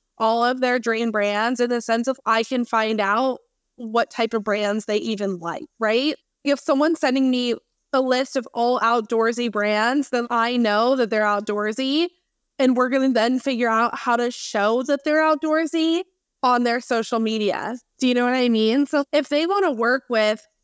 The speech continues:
or let's say, Daniel, they wanna work with pots and pans company, knives, like, kitchen appliances, all that stuff,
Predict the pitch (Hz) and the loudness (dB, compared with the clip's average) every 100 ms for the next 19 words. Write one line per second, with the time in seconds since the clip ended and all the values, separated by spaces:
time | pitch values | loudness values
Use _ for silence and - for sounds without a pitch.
0 | - 277 262 285 311 277 269 254 240 240 | -2 0 2 0 0 2 4 4 2 2
1 | 240 233 208 220 226 - - 202 202 - | 0 0 -2 -2 -4 -6 -8 -4 -4 0
2 | 240 240 277 277 262 - 240 214 214 185 | 0 0 0 2 2 0 -2 -2 -2 -2
3 | 202 233 233 247 233 220 208 214 220 - | 2 2 2 2 2 2 0 -2 -4 -6
4 | - 277 - 247 233 - 240 226 226 226 | -4 -4 -2 0 0 0 0 2 0 -2
5 | - 214 208 214 247 240 214 - 269 | -2 -2 -2 -2 0 0 -2 -2 -4